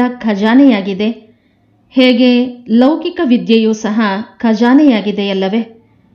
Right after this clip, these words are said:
ವಿದ್ಯೆಯಿಂದ ಶರೀರ ನಿರ್ವಹಣೆಯಾಗ್ತದೆ.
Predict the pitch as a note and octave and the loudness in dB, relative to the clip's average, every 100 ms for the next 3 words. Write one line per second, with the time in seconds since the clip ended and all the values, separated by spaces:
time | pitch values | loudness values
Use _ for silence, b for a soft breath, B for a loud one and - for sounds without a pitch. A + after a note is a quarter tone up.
0 | - _ _ _ - A3+ G#3+ C4 B3+ A3 | -20 _ _ _ -2 0 2 2 2 0
1 | G#3 G#3+ G#3+ G#3+ A3+ A3+ C#4 D4 A#3+ G#3 | -2 -2 -4 -4 -2 2 2 2 0 -2
2 | G#3+ G#3 G3+ G3+ - A3+ G#3+ C4+ - | -4 -4 -4 -8 -8 -6 -4 -4 -8